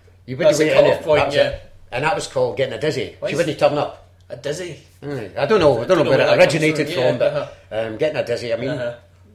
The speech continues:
Speaker 1: I mean, we still talk about it occasionally and things like that.
Speaker 2: That's right.
Speaker 1: But, um, I remember Mum saying one time, um, she was up at the electricity board
Speaker 2: Mm-hmm.
Speaker 1: one Saturday night. Obviously, some guy had picked her up.
Speaker 2: Yep.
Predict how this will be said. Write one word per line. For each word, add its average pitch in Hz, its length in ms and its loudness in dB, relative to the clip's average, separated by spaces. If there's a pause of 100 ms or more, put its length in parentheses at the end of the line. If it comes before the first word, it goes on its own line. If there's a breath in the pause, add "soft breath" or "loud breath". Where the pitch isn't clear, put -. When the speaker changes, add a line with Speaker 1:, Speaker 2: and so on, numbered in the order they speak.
(140)
Speaker 1:
I - 40 -16
mean, 151 160 -12
we 190 80 -6
still 117 220 -4
talk - 280 -10
about 101 160 -10
it - 40 -16
occasionally 92 420 -16
and 85 100 -20
things 95 220 -14
like 104 80 -12
that. 85 220 -14 (120)
Speaker 2:
That's - 300 -16
right. 98 60 -14 (180)
Speaker 1:
But, 101 60 -10
um, 92 560 -8 (240)
I 117 40 -6
remember 151 300 0
Mum 117 240 -6
saying 147 300 -6
one 135 200 -4
time, 98 480 -6 (160)
um, 92 140 -12
she 123 160 -10
was 110 140 -8
up - 120 -10
at 101 100 -12
the 85 500 -8 (160)
electricity 156 560 -4
board 135 320 -2
Speaker 2:
Mm-hmm. 123 300 -16 (240)
Speaker 1:
one 110 340 -4
Saturday 117 480 -4
night. 107 280 -6
Obviously, 110 360 -6
some 107 200 -10
guy 101 180 -6
had 95 180 -12
picked - 200 -8
her 90 120 -12
up. - 280 -8
Speaker 2:
Yep. 120 300 -10